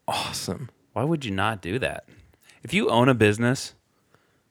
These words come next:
Speaker 2: bring back the waffle cart.
Speaker 1: Please.
Speaker 2: Or bring it for the first time.
Speaker 1: And just start pitching it to businesses as the company, the waffle cart.
Speaker 2: Yeah.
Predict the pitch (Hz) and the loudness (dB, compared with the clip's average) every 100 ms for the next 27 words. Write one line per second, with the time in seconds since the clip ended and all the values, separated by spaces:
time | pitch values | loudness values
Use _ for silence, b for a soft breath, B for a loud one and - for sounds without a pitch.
0 | _ 233 196 147 - 92 78 - 95 - | _ 0 4 4 2 2 2 0 -4 0
1 | 98 104 139 131 123 - 104 87 85 110 | 0 4 4 4 0 2 0 0 -2 2
2 | 110 110 107 - 110 90 - 92 - 101 | 2 2 -2 -4 -4 -2 -2 -2 0 0
3 | 107 104 - _ _ _ _ _ _ _ | 0 -6 -18 _ _ _ _ _ _ _
4 | 135 123 - 123 117 135 135 131 113 - | -2 0 0 0 0 0 0 0 -2 0
5 | 143 127 123 113 101 113 101 - 113 104 | 0 2 2 0 -2 -2 -2 -4 -4 -4
6 | 104 135 131 104 104 101 120 110 107 - | -4 -4 -2 -4 -4 0 2 4 2 0
7 | - 110 - - 76 | -6 -6 -6 -10 -14